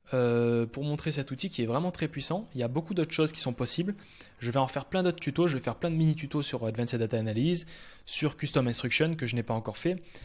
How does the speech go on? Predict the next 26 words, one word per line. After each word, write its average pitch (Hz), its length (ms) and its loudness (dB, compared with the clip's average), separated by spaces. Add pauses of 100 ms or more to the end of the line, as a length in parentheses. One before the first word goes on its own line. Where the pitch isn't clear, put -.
(140)
sur - 400 2
la 123 140 2
plupart 175 400 2
des 156 80 2
bibliothèques 147 480 0
Python 143 260 -4
qui - 80 -8
sont 123 140 -2
disponibles, 131 500 0
qui - 120 -16
permettent 120 340 -2
de 113 80 -2
faire 113 240 -4
des 113 80 -2
choses 120 340 2 (340)
assez 143 280 0
intéressantes 127 720 -2 (500)
avec 135 460 2
Advanced 123 380 0
Data 120 200 0
Analysis, 123 400 -2 (360)
parce 117 200 -6
que 117 200 0
c'est 143 520 0 (380)
un 135 180 4
outil 135 420 -2